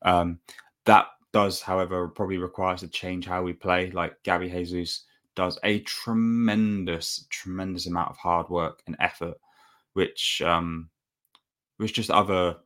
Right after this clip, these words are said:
rival fans probably won't understand 'cause they expect goals from a striker. And I think when you, you look at what he's doing, Arsenal fans can see the effort,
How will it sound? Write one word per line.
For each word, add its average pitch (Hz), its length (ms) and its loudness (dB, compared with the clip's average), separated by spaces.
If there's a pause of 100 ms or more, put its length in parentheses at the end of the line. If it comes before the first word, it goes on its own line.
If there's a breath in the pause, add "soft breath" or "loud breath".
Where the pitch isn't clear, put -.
(180)
rival 87 320 0
fans 87 380 -4
probably 87 240 -6
won't 87 220 -2
understand 87 600 -2
'cause 85 180 -8
they 85 160 -2
expect - 520 -6
goals 85 320 -4
from 82 120 -10
a 80 60 -8
striker. 82 480 -4
And 82 100 -8
I 80 40 -12
think 85 240 -12
when 85 160 -4
you, 82 180 -4 (400 soft breath)
you 87 100 -2
look 85 200 -4
at - 80 -4
what 69 140 -6
he's 110 220 2
doing, 85 200 0
Arsenal 85 320 -4
fans 85 220 -8
can 85 140 -14
see 87 180 -4
the 80 180 -4
effort, 85 440 -4